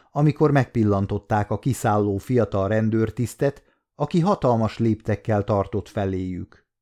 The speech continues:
„Hello!” Állt meg a pad előtt, és mosolyogva nézett a lány nyugodt, kedves arcára.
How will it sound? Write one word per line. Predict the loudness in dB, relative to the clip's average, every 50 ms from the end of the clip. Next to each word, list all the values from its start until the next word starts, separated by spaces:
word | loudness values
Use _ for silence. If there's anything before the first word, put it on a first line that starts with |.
| _ _ _ _ _ _ _ _ _ _ _ _ _ _ _ _ _ _ _ _ _ _ _ _ _ -4
„Hello!” | 0 2 4 4 4 2 0 -2 -6 -10 _ _ _ _ _ _ _ _ _ _ _ _
Állt | -2 2 2 2 2 0
meg | -2 -2 -2
a | -2 0
pad | 0 2 2 4
előtt, | 2 2 2 2 0 -2 -4
és | -6 -6 -6 -6 -4
mosolyogva | -2 -2 -2 0 0 0 2 2 0 0 0 0
nézett | 0 0 0 0 0 0 -2 -2 -2 -2
a | 0
lány | 2 2 2 2 0
nyugodt, | 0 0 0 0 0 0 -2 -2 -4 -8 -4
kedves | -2 -2 0 0 -2 -4 -4 -4
arcára. | -4 -4 -4 -6 -8 -8 -6 -6 -6 -6 -6 -8 -8 -10 _ _